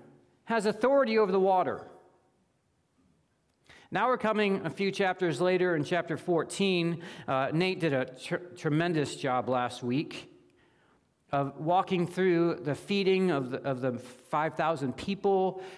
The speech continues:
And now Jesus, in Matthew chapter fourteen, is going to send his disciples away. He's gonna go up to a mountain and pray.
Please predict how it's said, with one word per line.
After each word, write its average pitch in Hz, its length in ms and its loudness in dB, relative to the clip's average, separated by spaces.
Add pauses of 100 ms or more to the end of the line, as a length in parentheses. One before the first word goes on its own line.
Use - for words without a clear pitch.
And 139 320 -2
now 180 300 0
Jesus, 170 720 -2 (180)
in 151 140 0
Matthew 175 280 0
chapter 175 320 -2
fourteen, 175 600 0
is 147 140 0
going 165 200 2
to 151 80 2
send 202 440 0
his 185 260 2
disciples 175 800 -2
away. 147 720 -2 (640)
He's 233 320 0
gonna 214 200 2
go 196 180 2
up 190 160 -2
to 185 140 2
a 165 40 2
mountain 180 560 2
and 151 220 0
pray. 170 680 -2